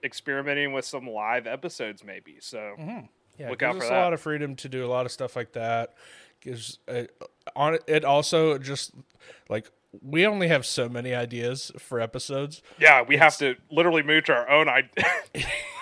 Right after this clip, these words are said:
Speaker 2: <laughs>
Speaker 1: podcast ideas off people.
Speaker 2: Created an episode ideas channel that's honestly kinda hopping. I'm so thankful that people are filling that,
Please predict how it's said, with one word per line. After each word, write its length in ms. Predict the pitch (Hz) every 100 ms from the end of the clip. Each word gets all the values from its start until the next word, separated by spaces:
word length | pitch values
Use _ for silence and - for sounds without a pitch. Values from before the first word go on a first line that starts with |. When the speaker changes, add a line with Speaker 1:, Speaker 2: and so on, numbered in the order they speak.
| -
Speaker 2:
<laughs> 0 |
Speaker 1:
podcast 880 | - 359 185 240 233 - 254 247 233
ideas 440 | 208 220 226 190
off 160 | 202 185
people. 400 | 190 165 160 156 _ - 294 294 -
Speaker 2:
Created 460 | 147 139 156 160 151
an 120 | 139
episode 420 | 139 147 160 143
ideas 500 | 139 131 131 131 -
channel 360 | - 143 147 135
that's 200 | 131 139
honestly 520 | 127 143 143 143 123
kinda 300 | - 135 117
hopping. 400 | 120 113 104 107
I'm 400 | 107 117 120 120
so 240 | - 120
thankful 380 | 113 113 - 123
that 140 | 117 -
people 260 | 120 110
are 80 | 110
filling 340 | - 113 117
that, 280 | 113 110 107